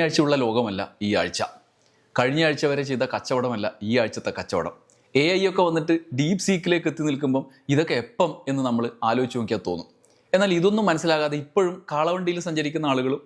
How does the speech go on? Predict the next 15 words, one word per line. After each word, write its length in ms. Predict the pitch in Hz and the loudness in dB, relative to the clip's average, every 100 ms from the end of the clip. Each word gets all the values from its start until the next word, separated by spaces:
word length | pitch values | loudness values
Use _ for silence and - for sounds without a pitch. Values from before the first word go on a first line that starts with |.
| 127 | -2
നമ്മുടെ 220 | 120 123 113 | 2 2 0
ലോകത്തുണ്ട്. 360 | 107 104 90 - - - - - 151 | -2 -4 -6 -8 -14 -20 -6 0 2
അവര് 200 | 180 190 190 - - 151 | 4 2 -2 -14 -2 2
ഡീപ് 220 | 170 165 | 2 2
സീക്കിൻ്റെ 320 | 208 190 196 175 | 0 2 2 2
കാലത്തും 300 | 147 135 135 - 143 | 0 -2 -4 -2 0
കാളവണ്ടി 460 | 151 190 196 180 156 | 2 0 -2 -4 -4
തത്വങ്ങൾ 360 | 143 151 131 120 - | -2 -2 -2 -2 -2
പറഞ്ഞുകൊണ്ടിരിക്കും. 600 | 123 117 113 92 85 98 _ _ _ - | -2 0 -4 -6 -10 -12 _ _ _ 0
മലയാള 220 | 165 202 202 180 | 2 2 0 0
സിനിമയിൽ 360 | 156 160 156 156 - | 0 2 0 -2 -2
കുറച്ച് 220 | 143 160 160 | -2 0 0
നാളായിട്ട് 340 | 135 131 135 131 | 0 -2 -4 -6
കണ്ടുകൊണ്ടിരിക്കുന്ന 580 | 123 120 135 135 127 135 | -4 -2 -2 -2 -2 0
ഒരു 60 | 123 | 0